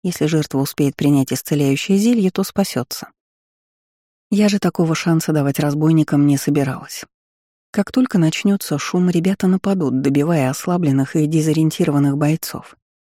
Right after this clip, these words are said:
При другом раскладе шансы на победу у ребятни против взрослых воинов нулевые. К дому подобралась с обратной стороны, приметив узкое открытое окошко.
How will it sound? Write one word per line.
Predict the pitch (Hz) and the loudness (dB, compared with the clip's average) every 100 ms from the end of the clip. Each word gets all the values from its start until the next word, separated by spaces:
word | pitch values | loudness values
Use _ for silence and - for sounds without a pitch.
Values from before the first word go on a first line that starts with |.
| _ | _
При | - 147 | -6 -2
другом | 143 135 135 147 | 0 0 0 0
раскладе | 160 - 175 156 | -2 -2 -2 0
шансы | - 139 139 147 | -2 -2 -2 0
на | 143 | 0
победу | 151 170 170 160 | 0 0 2 2
у | |
ребятни | 147 139 139 - 156 | 2 2 0 0 0
против | - 143 - | 0 -2 -2
взрослых | 139 139 143 147 151 - | -2 0 0 -2 -4 -2
воинов | 143 147 160 147 147 | 0 2 2 2 2
нулевые. | 147 165 165 131 - _ _ _ _ _ _ _ _ _ _ - | 4 2 2 -2 -6 _ _ _ _ _ _ _ _ _ _ -4
К | 160 | -2
дому | 147 165 196 202 | 0 2 2 2
подобралась | 170 156 156 156 170 | 0 2 2 2 0
с | - | -2
обратной | 151 147 151 165 156 | -2 0 -2 0 -2
стороны, | - 160 160 156 135 | -2 -2 0 2 0
приметив | 143 143 165 170 - | 0 2 2 0 -4
узкое | 202 - - 147 | -6 -6 -4 -4
открытое | - 160 160 147 147 | -4 -4 -4 -4 -4
окошко. | - 120 - - | -6 -10 -10 -12